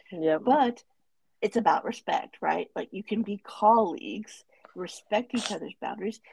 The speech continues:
Speaker 2: You can even not like the people, some, a couple of the people you work with, but respect that they have certain skill sets and
Speaker 1: Mm-hmm.
Speaker 2: know that they exist so that, you know, form your little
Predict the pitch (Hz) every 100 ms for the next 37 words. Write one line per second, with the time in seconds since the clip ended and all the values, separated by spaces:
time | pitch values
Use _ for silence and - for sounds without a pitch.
0 | _ 240 277 349 339 294 247 208 - 175
1 | 180 294 - 285 - - - - - 247
2 | _ _ _ _ - 190 170 156 143 -
3 | - - - 151 131 - 185 220 285 _
4 | _ _ _ _ - - 180 - - 170
5 | 160 - 165 165 160 160 - - - -
6 | - - 175 - - - - - 233 -
7 | _ _ _ 233 220 214 214 254 247 -
8 | 175 160 175 - 156 165 180 180 160 -
9 | _ _ _ - 170 180 196 _ - 208
10 | 359 330 - 165 165 156 147 -